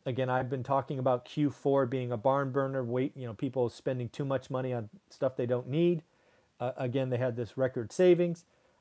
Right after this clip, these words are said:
Uh, I believe the consumer is retreating right now, and I believe the stock market and all these other things are going to cause consumers to retreat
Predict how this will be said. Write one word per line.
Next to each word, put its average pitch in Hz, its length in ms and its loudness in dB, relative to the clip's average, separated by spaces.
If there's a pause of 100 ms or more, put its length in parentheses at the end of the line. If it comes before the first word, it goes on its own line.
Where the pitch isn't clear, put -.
Uh, 117 200 -2
I 147 140 6
believe 151 460 6
the 135 100 2
consumer 135 580 -2
is 120 280 -4
retreating 123 720 -2 (100)
right 123 480 4
now, 143 400 -2 (400)
and 120 100 -4
I 117 100 -2
believe 127 320 -2
the 120 60 -4
stock 131 380 2
market 127 360 0
and - 80 -12
all 123 120 0
these 123 200 -2
other 127 220 0
things 123 380 -6
are 117 120 -6
going 117 280 -4
to 123 100 -12
cause 120 320 -2
consumers 123 540 -8
to 131 120 -6
retreat 117 460 -4